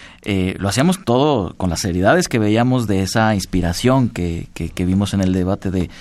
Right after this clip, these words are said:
de profesores de, de, de la Universidad Complutense, porque se repartían los documentos de manera previa, se estudiaban y luego ese día se discutían,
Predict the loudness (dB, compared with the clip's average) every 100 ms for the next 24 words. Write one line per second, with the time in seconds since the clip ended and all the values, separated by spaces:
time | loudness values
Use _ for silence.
0 | -18 -6 -2 0 -2 0 0 0 0 -2
1 | -4 -8 -4 -4 -2 0 2 2 0 -2
2 | 0 -2 0 0 0 0 -2 -4 -14 -18
3 | -20 -8 -4 -2 0 0 0 -2 0 2
4 | 4 4 0 -4 -2 0 2 2 0 2
5 | 2 2 0 0 0 2 0 -2 -6 -4
6 | 0 2 4 2 -2 -10 -20 -8 -2 0
7 | 2 2 2 2 2 2 0 -2 -2 -4
8 | -4 0 2 2